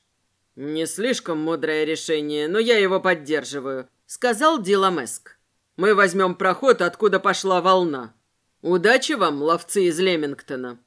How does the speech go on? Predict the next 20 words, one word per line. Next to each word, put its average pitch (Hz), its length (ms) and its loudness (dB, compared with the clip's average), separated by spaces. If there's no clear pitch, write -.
нейтральным 262 720 -2
тоном 311 340 -2
произнёс 180 520 -2
господин. 117 680 -8
«И 220 180 6
вам 196 320 6
удачи, 170 440 -2
ловцы 165 420 -2
Шимтена», 147 680 -6
кивнул 240 540 0
лучник. - 680 -8
Оказав 302 520 -2
помощь 226 360 -2
своим 202 440 -2
и 247 40 -2
собрав 185 420 -4
всё 175 220 -6
ценное 151 520 -6
с - 100 -10
убитых, 175 560 -8